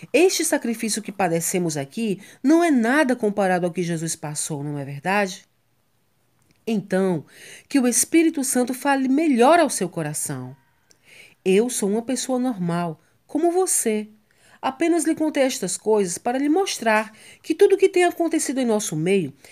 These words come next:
está sob o controle e debaixo da sua vontade.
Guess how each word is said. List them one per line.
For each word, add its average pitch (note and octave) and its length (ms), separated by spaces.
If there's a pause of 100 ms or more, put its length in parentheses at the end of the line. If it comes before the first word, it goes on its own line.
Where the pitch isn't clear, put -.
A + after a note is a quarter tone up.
(180)
está E3 520
sob G3 400
o F#3+ 60
controle F#3+ 720 (240)
e E4 100
debaixo A3+ 640
da A3+ 100
sua G#3+ 280
vontade. B2+ 720